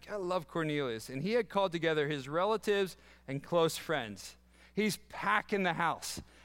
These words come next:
"An angel spoke to me, has something to do with this guy Peter. He's coming to our house, so let's pack the house and hear what he has to say."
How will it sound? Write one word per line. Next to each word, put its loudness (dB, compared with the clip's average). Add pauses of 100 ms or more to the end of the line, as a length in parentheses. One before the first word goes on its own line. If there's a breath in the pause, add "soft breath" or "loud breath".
"An 0
angel 4
spoke 6
to 4
me, 2 (360 loud breath)
has 2
something 4
to 4
do 4
with 0
this 0
guy 4
Peter. 2 (200 loud breath)
He's 0
coming 4
to 8
our 6
house, 4
so -2
let's -2
pack -2
the 0
house 0 (200)
and -2
hear 0
what 0
he -2
has -4
to -8
say." -8